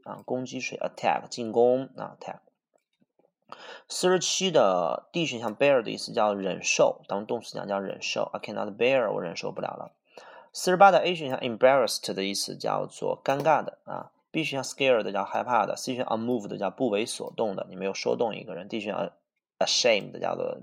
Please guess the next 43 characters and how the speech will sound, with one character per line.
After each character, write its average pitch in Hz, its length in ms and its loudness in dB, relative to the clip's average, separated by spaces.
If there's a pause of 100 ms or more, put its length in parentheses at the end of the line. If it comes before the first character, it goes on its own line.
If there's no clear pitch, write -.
(200)
丢 107 200 0
脸 104 200 -4
的、 - 120 -6
没 - 160 -12
面 110 200 -6
子 98 140 -14
的， - 180 -10 (120)
OK， 98 260 -14
耻 - 240 -4
辱 123 200 -6
的。 - 180 -10 (1080)
然 139 240 10
后 156 320 6
五 113 140 0
十 - 160 2
二 220 240 8
个 123 120 0
空， - 460 -2
五 113 160 -4
十 - 160 -2
二 190 240 6
空 117 240 -6
的 107 100 0
四 - 220 -10
D - 80 -4
选 135 180 -6
项 110 120 -4
labor 131 280 4
叫 113 140 0
劳 92 220 0
动， - 160 -2 (100)
比 - 80 -12
如 95 60 -6
说 101 100 -8
今 113 240 -10
天 117 160 -8
是 113 120 -6
劳 95 200 2
动 143 180 -4
节， 98 200 -12
叫 95 100 -8
Labor's 95 560 -4
Day。 - 320 -8